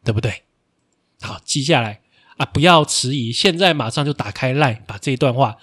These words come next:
传给你的老婆，马上她今天晚上一定会爱你至少一个晚上，好吗？那你听到这里，有一些人就会觉得，啊，不就是阿谀奉承、油腔滑调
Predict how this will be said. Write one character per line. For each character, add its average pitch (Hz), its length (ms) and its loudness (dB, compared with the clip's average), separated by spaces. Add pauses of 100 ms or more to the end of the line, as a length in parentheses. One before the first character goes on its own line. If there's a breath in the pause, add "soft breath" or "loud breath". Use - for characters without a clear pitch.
(220 loud breath)
传 131 420 0
给 143 140 2
你 143 120 -2
的 117 100 -4
老 104 200 -6
婆， 101 380 -12
马 110 200 -6
上 135 260 -2
她 135 140 -2
今 143 180 -8
天 143 160 -2
晚 104 200 -6
上 139 180 -6
一 165 100 -6
定 170 200 2
会 147 100 2
爱 143 220 0
你 104 180 -12
至 147 140 -6
少 113 180 -4
一 120 60 -8
个 113 100 -6
晚 101 160 -8
上， 110 240 -8 (120)
好 120 120 -6
吗？ 143 220 0 (2000 soft breath)
那 165 340 0
你 123 120 -4
听 180 300 -2
到 175 220 8
这 156 160 0
里， 117 320 -8
有 135 200 0
一 175 40 2
些 175 180 2
人 139 220 -2
就 143 180 -2
会 139 120 -2
觉 110 240 -12
得， 104 200 -18 (880)
啊， 269 100 0
不 180 340 -4
就 196 340 6
是 175 340 0
阿 214 340 8
谀 143 380 0
奉 160 380 -2
承、 123 400 -10
油 170 440 0
腔 165 400 -6
滑 110 340 -4
调 120 380 0